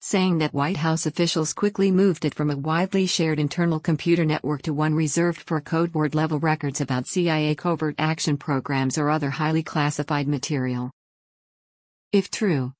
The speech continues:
that could implicate those who directed the relocation of the files and serve as evidence of their motivation, concealing presidential conduct they understood to be problematic and potentially illegal.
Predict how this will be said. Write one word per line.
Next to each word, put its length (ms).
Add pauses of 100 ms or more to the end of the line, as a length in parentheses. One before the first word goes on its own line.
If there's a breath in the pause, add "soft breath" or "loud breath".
(140)
that 180
could 160
implicate 480
those 220
who 100
directed 440
the 80
relocation 640
of 120
the 80
files 420
and 140
serve 260
as 160
evidence 460
of 100
their 140
motivation, 840 (640 loud breath)
concealing 540
presidential 640
conduct 420
they 140
understood 560
to 60
be 160
problematic 720
and 120
potentially 640
illegal. 500